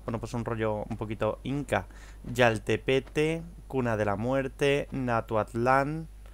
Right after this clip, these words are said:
Salón de la Alianza de Agaton, Cuenca del Crepúsculo, Cuna Gélida de Falnir, Senda Ígnea de Firgon, Cuna de la Vida, Yolote, Yolote. Vale, eh, bueno, pues vamos a ir viendo todo esto. Creo que tendré que ir por esta zona de aquí abajo.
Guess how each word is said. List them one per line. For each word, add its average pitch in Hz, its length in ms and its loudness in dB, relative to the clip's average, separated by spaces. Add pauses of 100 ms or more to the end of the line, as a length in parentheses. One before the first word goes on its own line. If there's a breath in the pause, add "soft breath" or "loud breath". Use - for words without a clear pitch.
(420 loud breath)
Salón 117 360 0
de 113 80 2
la 107 80 4
Alianza 104 420 2
de 101 140 2
Agaton, 135 720 2
Cuenca 110 320 -2
del 98 100 -2
Crepúsculo, 123 1000 0
Cuna 107 220 -4
Gélida 101 380 -2
de 95 80 -2
Falnir, 117 680 -4 (340 loud breath)
Senda 113 340 2
Ígnea 117 320 0
de 101 100 0
Firgon, 127 1080 0
Cuna 110 240 2
de 98 60 0
la 92 120 -2
Vida, 117 500 2 (560)
Yolote, 110 680 2 (140)
Yolote. 117 760 4 (480 loud breath)
Vale, 123 320 8
eh, 113 500 4
bueno, 170 200 2
pues 120 120 2
vamos 143 240 2
a 240 40 -2
ir 226 80 -2
viendo 127 240 0
todo 135 120 2
esto. 117 300 -2
Creo 131 160 -6
que 185 80 -6
tendré 131 380 -4
que 117 80 -4
ir 104 60 -4
por 110 120 -2
esta 104 200 -6
zona 104 180 -6
de 98 60 -4
aquí 95 100 -6
abajo. 110 280 -4